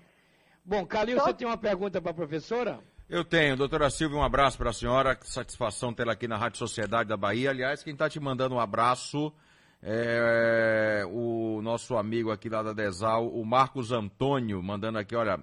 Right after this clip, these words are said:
Speaker 3: é uma, é uma unanimidade na área, uma grande professora e um ser humano sensacional.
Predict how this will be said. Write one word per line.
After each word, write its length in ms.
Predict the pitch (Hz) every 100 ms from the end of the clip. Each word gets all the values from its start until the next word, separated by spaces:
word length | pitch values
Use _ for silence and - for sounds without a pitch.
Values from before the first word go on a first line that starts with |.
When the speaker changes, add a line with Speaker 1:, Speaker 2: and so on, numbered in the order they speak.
| -
Speaker 3:
é 140 | - 120
uma, 400 | 123 117 101 90 _ _ _ _
é 140 | 92
uma 220 | 113 120
unanimidade 1040 | 120 165 160 147 156 151 110 135 156 147 143
na 100 | 135
área, 760 | 120 139 147 123 104 90 73 78
uma 180 | 101
grande 460 | 104 92 147 165 135
professora 920 | 117 131 120 101 - 143 160 151 147 139 _ _ _
e 100 | 113
um 120 | 117
ser 320 | - - 147
humano 440 | 127 117 143 143 135
sensacional. 1600 | - - 143 135 - - 135 135 - - 117 98 113 110 90